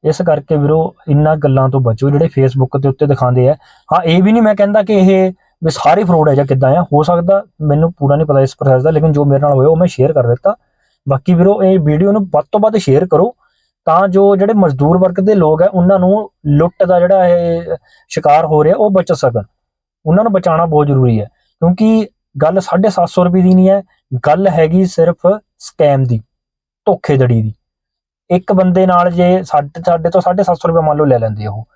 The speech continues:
ਸਾਡੇ ਵਰਗੇ ਹੋਰ ਵੀ ਪਤਾ ਨਹੀਂ ਕਿੰਨੇ ਬੰਦੇ ਹੋਣਗੇ, ਮੰਨ ਲਓ ਦਸ ਬੰਦੇ ਵੀ ਹੋ ਜਾਂਦੇ, ਸੱਤ, ਸਾਢੇ ਸੱਤ, ਅੱਠ ਹਜ਼ਾਰ ਰੁਪਏ ਗਿਆ ਤਾਂ, ਮਤਲਬ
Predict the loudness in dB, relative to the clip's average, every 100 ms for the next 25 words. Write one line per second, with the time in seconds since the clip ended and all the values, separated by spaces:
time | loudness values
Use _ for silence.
0 | _ _ -4 -2 0 0 0 0 0 0
1 | 0 0 -2 0 2 2 2 0 0 -2
2 | -2 0 0 -2 -2 -2 0 0 2 2
3 | 0 -2 -4 -10 _ -8 -8 -6 -4 0
4 | -2 -4 _ _ -6 -6 -2 0 0 0
5 | 0 0 0 -4 _ _ _ _ _ -4
6 | -2 -2 -4 -6 -14